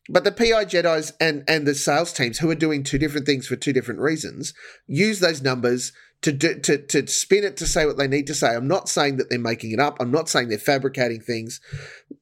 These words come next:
They're, they're doing their jobs, and that is particularly for the P R Jedis,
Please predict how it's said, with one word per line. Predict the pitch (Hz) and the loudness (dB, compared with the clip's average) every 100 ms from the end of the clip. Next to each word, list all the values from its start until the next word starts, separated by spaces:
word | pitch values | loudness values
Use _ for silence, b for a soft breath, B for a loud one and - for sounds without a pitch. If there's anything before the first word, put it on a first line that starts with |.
| _ _ | _ _
They're, | 139 170 175 | 4 4 2
they're | 147 147 | 0 0
doing | 135 175 190 | 2 2 4
their | 156 | 0
jobs, | 139 139 131 104 160 170 - _ | 0 0 2 2 0 -2 -8 _
and | 143 147 | 0 2
that | 143 | 2
is | 139 139 | 2 -2
particularly | 127 - 226 180 156 | -4 0 0 2 0
for | 131 | 0
the | 117 | -2
P | 151 135 | 0 2
R | 143 | 0
Jedis, | 135 113 98 98 143 | -2 -2 0 0 -2